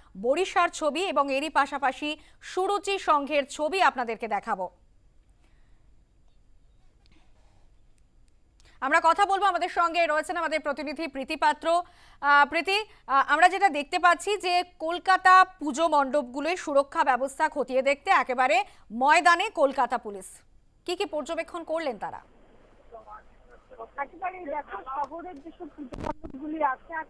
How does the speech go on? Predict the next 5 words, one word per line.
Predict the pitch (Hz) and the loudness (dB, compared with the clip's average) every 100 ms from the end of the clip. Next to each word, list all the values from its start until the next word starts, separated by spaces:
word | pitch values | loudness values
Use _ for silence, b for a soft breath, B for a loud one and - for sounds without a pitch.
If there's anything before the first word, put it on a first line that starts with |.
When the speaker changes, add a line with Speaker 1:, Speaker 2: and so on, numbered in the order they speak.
| - | -14
Speaker 2:
মোট | 262 285 320 - _ _ - - | -14 -10 -12 -14 _ _ -20 -4
দশটি | 285 294 - - 381 | -2 -2 -6 -8 -8
পুজো | - 330 339 | -6 -6 -6
মণ্ডপ, | 339 339 330 349 285 | -4 -4 -2 -2 -2
আহ, | 262 247 | -2 0